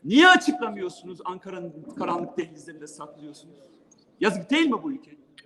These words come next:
Bakın bu da suçtur. Siz suçun biliyorsunuz ve bir sistemden bahsediyor. Bakın hep birbirimize kırdıran, toplumsal fay hatlarını geren, toplumu birbirine düşüren bir sistemi biliyor İçişleri Bakanı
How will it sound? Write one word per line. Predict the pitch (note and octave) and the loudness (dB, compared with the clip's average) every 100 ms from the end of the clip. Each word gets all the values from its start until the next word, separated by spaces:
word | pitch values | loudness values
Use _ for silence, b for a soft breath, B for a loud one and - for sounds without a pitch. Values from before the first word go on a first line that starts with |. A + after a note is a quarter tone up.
| _ - | _ -4
Bakın | G3+ C#4+ A3+ | -2 -2 -2
bu | F4 | -2
da | E4+ | -2
suçtur. | A3+ - - _ _ _ _ _ _ _ _ | -4 -16 -20 _ _ _ _ _ _ _ _
Siz | - G#3 - | -18 -18 -16
suçun | G#3 F3+ C#4 C4 - _ _ - - _ _ _ F3+ | -18 -6 -4 -4 -8 _ _ -20 -20 _ _ _ -8
biliyorsunuz | G3 D4 D4+ A#3+ - - _ _ _ | 2 2 2 -6 -12 -14 _ _ _
ve | F#3+ F#3 | -4 -2
bir | C4+ | -6
sistemden | - A3 - - G#3 G#3 C#4 B3+ | -6 -12 -12 -4 -4 0 0 2
bahsediyor. | G3+ - D#3+ D#3 | 2 0 -12 -12
Bakın | G3 - - _ _ | -14 -18 -20 _ _
hep | F#3 - | -12 -10
birbirimize | F#3+ D#3+ F#3+ F#3+ G3 A3+ | -10 -10 -12 -8 -6 -6
kırdıran, | - F3+ D#3+ G3+ D#3 A2 - - _ - | -6 -6 -4 -4 -4 -6 -14 -20 _ -12
toplumsal | F3+ - G#3 - A#3 A#3 A3+ | -12 -10 -12 -6 -2 -2 0
fay | A#3 | -2
hatlarını | A3+ A#3 G#3 G#3 | -2 -6 -8 -8
geren, | D#3 E3+ A3 A3+ - - - _ - | -6 0 2 0 -2 -14 -20 _ -4
toplumu | A3 - B3+ B3+ F#3 | -4 -4 -8 -8 -6
birbirine | G3+ A#3 B3+ D4 | -8 -6 -4 -2
düşüren | C4 C4+ A#3+ G3 - | -2 0 -2 -2 -4
bir | B3 | -6
sistemi | - A#3 G3 B3+ A#3 - | -6 -10 -10 -8 -8 -6
biliyor | G#3+ D4 E4+ - - - - | 2 4 4 2 -6 -12 -14
İçişleri | A#3+ C4 C#4 C#4 | -10 -10 -10 -6
Bakanı | C#4 C#4+ D4 C#4+ | -6 -4 -10 -12